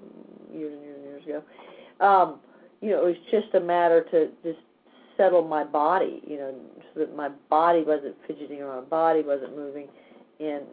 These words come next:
you know, wasn't even beginning to try to calm my mind. But having that practice where I just sat in that chair in that particular part of my house for five minutes every day, just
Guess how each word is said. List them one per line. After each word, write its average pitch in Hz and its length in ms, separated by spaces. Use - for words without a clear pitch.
you 160 140
know, 143 220
wasn't 165 400
even 151 280
beginning 160 480
to 135 60
try 147 220
to 127 80
calm 139 460
my 127 140
mind. 139 640
But 151 200
having 151 320
that 143 200
practice 156 380
where 147 120
I 139 60
just 143 200
sat 139 200
in 147 100
that - 160
chair 147 280
in 139 80
that 139 180
particular - 300
part 151 160
of 143 60
my 139 180
house 156 340
for 143 200
five 143 260
minutes 143 300
every 147 220
day, 147 260
just 156 260